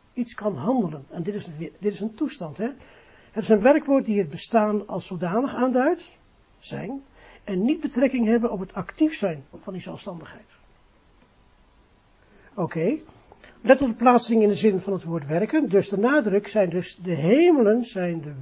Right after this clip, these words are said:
werken van je handen. Dus niet de nadruk op het woord hemelen. Dat is ook verrassend, want meestal leest het zo voor, de hemelen zijn het werk van je handen. Nee.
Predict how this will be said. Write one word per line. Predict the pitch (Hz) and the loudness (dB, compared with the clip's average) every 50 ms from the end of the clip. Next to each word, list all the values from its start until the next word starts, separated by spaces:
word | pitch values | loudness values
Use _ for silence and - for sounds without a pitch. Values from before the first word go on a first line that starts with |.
| 139 | 2
werken | 160 214 262 311 349 349 359 277 | 4 4 6 6 4 2 0 -4
van | - 269 277 | -2 -4 -4
je | 269 269 | -2 0
handen. | 240 226 233 190 156 147 135 | 0 0 0 0 -2 -6 -10
Dus | 151 160 117 | -12 -12 -10
niet | - 185 196 226 277 349 392 - - - - _ _ | -10 -6 0 4 4 4 4 2 -4 -16 -20 _ _
de | - 202 202 | -8 -2 0
nadruk | 226 240 254 262 269 185 208 208 226 226 - - | 2 2 2 0 0 0 0 0 0 -2 -4 -10
op | 190 165 | -12 -12
het | 214 175 | -10 -6
woord | 180 180 180 180 | -4 -4 -4 -4
hemelen. | 185 240 311 330 277 202 165 151 131 - _ _ _ _ _ _ _ _ _ _ _ _ _ _ _ | -2 0 2 2 2 0 -2 -6 -10 -16 _ _ _ _ _ _ _ _ _ _ _ _ _ _ _
Dat | - 135 | -6 -6
is | 240 | -6
ook | 240 | -6
verrassend, | - - 185 180 190 180 - 226 220 | -4 -4 0 0 0 0 0 -4 -6
want | 208 208 202 | -6 -4 -2
meestal | 214 262 262 202 233 202 | 0 0 0 0 -2 -2
leest | 214 220 202 208 | -2 -4 -4 -6
het | 165 - | -10 -10
zo | - 269 269 | -6 -6 -6
voor, | 226 - 196 196 226 240 - - - - - - | -6 -6 -8 -8 -10 -10 -12 -18 -20 -20 -18 -12
de | - 151 | -10 -8
hemelen | - 101 123 160 359 370 370 381 349 311 311 311 294 - | -4 4 6 8 10 10 8 8 6 4 2 0 0 -2
zijn | - 220 214 | -2 0 0
het | 185 | 0
werk | 160 214 302 269 | 0 0 -2 -4
van | - - | -6 -8
je | 214 175 | -8 -4
handen. | 233 277 339 277 | -2 0 4 4
Nee. | 220 285 339 - | 4 4 2 -2